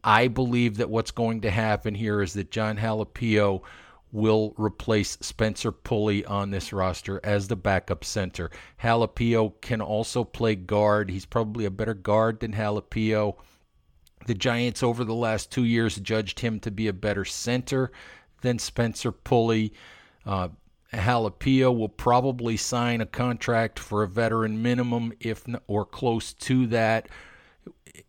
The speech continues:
allowing the Giants to cut Spencer Pulley and save the two point seven five million on his contract for this year. So if you have a cheaper,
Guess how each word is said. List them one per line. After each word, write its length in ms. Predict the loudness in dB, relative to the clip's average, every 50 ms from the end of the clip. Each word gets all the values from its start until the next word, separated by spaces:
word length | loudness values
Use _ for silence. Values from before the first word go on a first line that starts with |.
| _ -2
allowing 520 | 0 2 4 4 4 4 4 2 0 -2
the 100 | -2 -4
Giants 440 | -4 -2 -2 -2 -2 -2 -4 -6 -8
to 100 | -10 -12
cut 340 | -12 _ -2 -2 -2 -2 -2
Spencer 480 | -8 -8 -4 -4 -4 -4 -4 -6 -8
Pulley 640 | -8 -8 _ -8 -4 -4 -2 0 0 0 0 -2 -4
and 260 | -4 -4 -4 -4 -6
save 500 | -6 -6 -4 -2 0 0 0 -2 -2 -4
the 120 | -6 -8
two 300 | -8 -8 -6 -2 -2 -2
point 380 | -2 -4 -6 -4 -4 -4 -4 -4
seven 400 | -6 -2 0 0 0 0 -2 -4
five 460 | -6 -4 -2 0 0 0 0 -2 -4
million 560 | -4 -2 0 0 0 0 0 -2 -2 -4 -6 -10 -14 -20 -20 -20 -20 -20 -10
on 240 | -4 -2 -2 -2 -2
his 240 | -2 -2 -2 -2 -4
contract 720 | -4 -4 -2 0 0 -2 0 2 4 4 4 2 0 -4
for 180 | -4 0 0 0
this 340 | 2 0 0 -2 -2 -4
year. 300 | -2 0 0 0 0 -2 -4 -8 -16 -20 -20
So 160 | -8 -2 -2
if 100 | -2 0
you 80 | 2 2
have 280 | 4 4 4 4 4 2
a 40 |
cheaper, 600 | -2 0 0 0 2 2 0 0 0 0 0 0